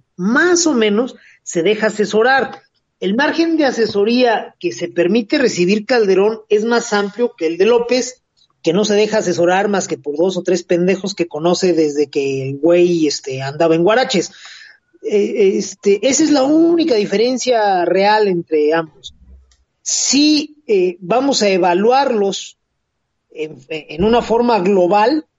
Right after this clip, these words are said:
esto es, con todas sus facetas,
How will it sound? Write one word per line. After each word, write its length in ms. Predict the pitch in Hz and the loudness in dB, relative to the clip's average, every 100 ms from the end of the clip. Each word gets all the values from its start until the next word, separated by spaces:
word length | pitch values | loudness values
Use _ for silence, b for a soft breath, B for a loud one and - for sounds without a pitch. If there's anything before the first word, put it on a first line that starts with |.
| _ _ _ _ _ _ - | _ _ _ _ _ _ -4
esto 320 | 202 202 196 | -2 0 0
es, 320 | 208 - - _ _ _ _ | 2 0 -6 _ _ _ _
con 300 | - 151 143 | -8 -8 -6
todas 540 | - 220 269 262 247 - | 0 2 2 2 0 0
sus 220 | 185 - | -8 -6
facetas, 640 | 165 - 233 233 302 302 | -4 0 0 0 0 -2